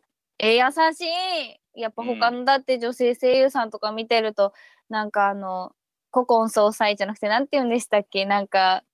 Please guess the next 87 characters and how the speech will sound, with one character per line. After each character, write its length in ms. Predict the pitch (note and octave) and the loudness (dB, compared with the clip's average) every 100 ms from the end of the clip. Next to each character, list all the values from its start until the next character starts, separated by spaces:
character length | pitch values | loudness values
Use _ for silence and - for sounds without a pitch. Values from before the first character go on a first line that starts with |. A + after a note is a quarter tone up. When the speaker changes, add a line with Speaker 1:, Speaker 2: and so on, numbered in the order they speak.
| _ | _
Speaker 2:
ま 140 | A#3 D#3 | -2 -2
あ、 20 | |
Speaker 1:
一 80 | A#3 | 0
富 160 | - A#3+ | 0 2
士、 60 | |
Speaker 2:
東 100 | A3 | 2
西 140 | G#3+ G#3+ | 2 -2
で 60 | |
す 60 | A3+ | 0
か 120 | A3+ | 0
ね。 60 | C#4+ | 2
Speaker 1:
二 0 | |
鷹、 200 | G3+ G#3 | 0 0
三 320 | A#3+ A3+ A3 | -4 -6 -6
な 100 | A#3+ | -6
す 140 | A3+ | -6
び 120 | G#3 | -8
み 120 | G3+ G3 | -8 -4
た 160 | G3+ | -4
い 60 | G3 | -2
な、 100 | G3 | -2
な 120 | G#3+ | -2
ん 60 | G3+ | 0
か、 140 | F#3+ | -2
Speaker 2:
何 220 | - F3+ E3+ | -2 -4 -4
の 80 | |
話 240 | A#2 G#2+ - | -6 -8 -2
で 20 | |
す 0 | |
か？ 120 | A3+ | 0
Speaker 1:
あ 40 | A#3 | 2
の、 40 | |
<laughs> 640 | D4 C#4+ C#4+ D4 - B3 _ _ - C5+ A#4 D#4+ | 0 -4 -2 -4 -4 -10 _ _ -16 -12 -10 -2
な 180 | D4+ F#4+ | -2 0
ん 60 | |
て 80 | F#4+ | -2
言 100 | F4+ | -2
う 20 | |
ん 20 | |
だ 100 | D#4 | -2
っ 60 | C#4+ | -2
け？ 120 | B3+ | -2
あ 100 | B3 | -2
の、 140 | A#3 A3+ | -2 -4
い 80 | |
っ 60 | A#3+ - | -4 0
ぱ 140 | B3+ | 2
い、 220 | B3+ - _ _ | 2 -2 _ _
一 280 | C#4+ C#4 G4 | -8 -2 -2
汁 180 | F#4+ G4+ | 0 -2
一 100 | G4 | -2
菜 200 | G#4+ G4 | 0 0
み 100 | F4+ | -2
た 120 | C4 | -6
い 60 | G#3+ | -6
な、 120 | A3 | -8
そ 180 | E4+ C4+ | -6 -6
う。 120 | G3 _ _ _ _ _ | -8 _ _ _ _ _
Speaker 2:
一 180 | - B2+ | -14 -4
汁 180 | C#3+ C#3+ | 0 0
一 80 | C#3 | 0
菜？ 360 | - F3 A#3+ _ _ _ _ _ _ | 0 0 -2 _ _ _ _ _ _
Speaker 1:
も 140 | C4 G4+ | -4 -2
う 60 | |
ち 80 | - | -2
ょ 40 | A#4 | 0
っ 20 | |
と 120 | C#4 | 0
あ 60 | B3 | 0
り 80 | |
ま 140 | B3 D4+ | -4 -8
す 100 | A3+ | -10
よ 80 | G#3 | -12
ね。 80 | |
で 80 | G#3+ | -12
も、 120 | G#3 | -12
お 20 | A#3 | 0
か-、 160 | C#4+ - - | 0 0 -8
お 100 | A#3 | -4
か 120 | C4+ | 0
ず 100 | C4 | 0
い 40 | |
っ 60 | C4 | 0
ぱ 140 | - B3 | 2 2
い 80 | |
あ 80 | |
っ 60 | C4 | 2